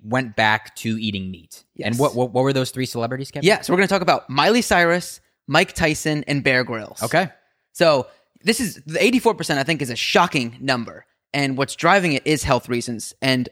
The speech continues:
Speaker 2: all three celebrities we're about to talk about had that same experience.
Speaker 1: Yes. And we're even gonna talk about, too, a little bit later on about saturated fat and cholesterol. That's
Speaker 2: Mm-hmm.
Speaker 1: a very controversial topic. So we'll get into that as well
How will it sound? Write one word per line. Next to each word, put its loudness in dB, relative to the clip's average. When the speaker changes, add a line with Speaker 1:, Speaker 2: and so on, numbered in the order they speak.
Speaker 2:
all 4
three 2
celebrities 0
we're -2
about -4
to -14
talk 0
about -2
had 0
that -2
same -4
experience. -14
Speaker 1:
Yes. -6
And -2
we're 4
even 4
gonna 4
talk 4
about, 2
too, 2
a 2
little 2
bit -2
later 2
on 0
about -2
saturated 0
fat 2
and -8
cholesterol. 2
That's 2
Speaker 2:
Mm-hmm. -8
Speaker 1:
a -14
very 0
controversial -4
topic. 2
So -2
we'll 0
get 2
into -4
that 4
as -6
well 0